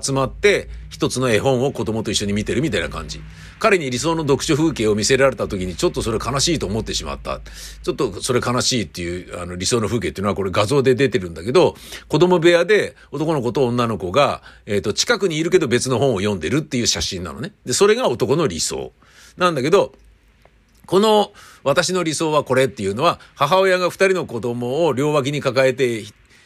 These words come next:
えーと、絵本をい-、へ-、開いて、それを読み聞かせながらゲラゲラ笑ってるっていう絵なのよ。あー。で、彼の理想の読書風景を見せられた時に、ちょっとそれ悲しいなと思ってしまったのは、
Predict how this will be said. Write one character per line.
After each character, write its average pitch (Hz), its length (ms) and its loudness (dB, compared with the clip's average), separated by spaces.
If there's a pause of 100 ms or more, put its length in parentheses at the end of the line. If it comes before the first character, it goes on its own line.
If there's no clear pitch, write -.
(140)
え 120 280 -2
ー 107 60 -6
と、 117 120 -6
絵 117 100 2
本 143 260 2
を 107 100 0
い-、 107 200 -8 (100)
へ-、 113 180 -6
開 117 300 0
い - 40 -8
て、 165 240 2
そ 127 120 -4
れ 120 80 -2
を - 20 0
読 113 160 0
み 117 100 -2
聞 - 100 -14
か 131 100 2
せ 123 120 0
な 113 80 -2
が 110 80 -2
ら 95 60 -2
ゲ 98 100 0
ラ 107 80 2
ゲ 92 80 0
ラ 80 80 -6
笑 87 220 -2
っ 80 40 -14
て 92 120 -8
る 90 80 -4
っ - 20 -6
て 82 100 -12
い 78 60 -8
う 82 40 -8
絵 - 20 -10
な 73 140 -14
の 73 80 -18
よ。 - 100 -20 (1400)
あ 87 1120 -4
ー。 - 20 -20 (500)
で、 147 160 2
彼 214 240 2
の 180 100 0
理 147 120 -2
想 185 180 2
の 180 100 0
読 160 200 -2
書 170 140 0
風 180 180 2
景 120 120 -2
を 117 80 -2
見 113 120 -6
せ 156 120 0
ら 165 140 4
れ 139 80 -6
た 107 120 -4
時 92 200 -4
に、 104 160 -4
ち - 80 -2
ょ 190 40 8
っ 185 40 -4
と 156 80 -4
そ 113 100 -2
れ 110 140 0
悲 143 180 -2
し 185 180 2
い - 20 2
な 156 120 2
と 120 100 0
思 120 140 0
っ 135 40 -8
て 139 100 -4
し 117 100 -2
ま 104 100 0
っ 104 60 -4
た 123 120 -4
の 104 100 -6
は、 131 180 -2